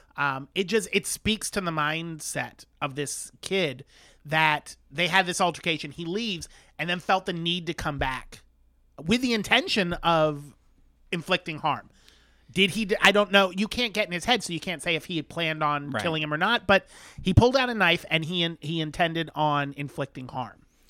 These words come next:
Speaker 2: Yeah, and a couple of days later, he turned himself in. He's facing murder two charges,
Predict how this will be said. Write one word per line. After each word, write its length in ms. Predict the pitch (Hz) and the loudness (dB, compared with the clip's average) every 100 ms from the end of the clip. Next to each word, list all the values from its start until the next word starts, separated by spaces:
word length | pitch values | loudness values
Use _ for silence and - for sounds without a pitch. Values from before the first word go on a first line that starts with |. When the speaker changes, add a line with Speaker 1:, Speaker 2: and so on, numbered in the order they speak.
| - _ - | -20 _ -2
Speaker 2:
Yeah, 140 | 143 | 4
and 80 | 123 | 4
a 40 | 139 | 2
couple 200 | 180 196 | 0 2
of 60 | |
days 200 | 180 151 | 2 2
later, 220 | 139 120 | 4 4
he 80 | 120 | 2
turned 240 | 113 127 127 | 0 -2 0
himself 340 | 120 127 - | 0 0 0
in. 200 | 98 98 | -2 -2
He's 140 | 104 - | -4 -4
facing 560 | 113 104 - 104 101 | -2 -2 -2 -2 0
murder 280 | 101 104 113 | 0 0 -2
two 260 | - 110 98 | -4 -10 -10
charges, 680 | - 92 85 92 90 85 | -6 -6 -6 -8 -8 -10